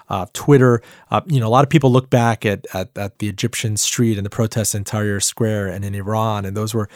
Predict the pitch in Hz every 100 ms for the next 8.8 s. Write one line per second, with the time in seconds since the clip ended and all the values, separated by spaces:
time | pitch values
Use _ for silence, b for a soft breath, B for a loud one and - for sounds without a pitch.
0 | B B - 123 170 160 139 - - 147
1 | 123 120 - - 139 127 - - - 110
2 | 107 123 139 127 95 101 - B B B
3 | - 117 113 123 143 143 - 180 185 -
4 | 160 143 131 131 131 - 120 - 123 -
5 | 127 117 110 _ - 117 - 113 123 123
6 | - 101 85 85 101 110 - 123 147 160
7 | 147 160 175 - 135 127 120 101 110 104
8 | - - 110 101 - 110 101